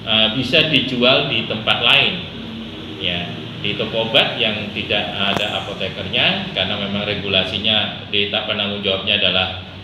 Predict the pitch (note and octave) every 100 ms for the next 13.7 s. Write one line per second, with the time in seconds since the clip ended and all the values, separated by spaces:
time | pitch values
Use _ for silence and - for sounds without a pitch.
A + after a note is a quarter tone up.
0 | - - F#2 G2 F#2+ F#2 F#2+ G2 - B2
1 | A#2+ G2 F2+ F2+ F2 E2+ F#2+ - - -
2 | - - - - C3 C3+ C3+ D3 D#3 F3
3 | F#3 G3+ G#3 - - A2 A2 G#2 A2 B2
4 | C3+ A#2 A2+ B2+ - - - - - -
5 | - - G2+ B2 C3 C3 B2 - F2+ -
6 | - - - - - - - B2 B2 B2
7 | A#2+ - C3+ D3 G3+ G#3 G3+ G3+ G3+ -
8 | - - - - D3 C#3+ C#3 C3+ B2+ B2+
9 | A2 F#2 A2+ F3 - A#2+ D3 C#3+ - -
10 | A#2+ A#2+ B2 A2+ G#2+ A#2 A#2 G2+ F#2+ G2
11 | G2 - F2+ F2 - - - - - -
12 | - - - - - - - - B2 F3+
13 | C3 - A2+ A2 G2 G2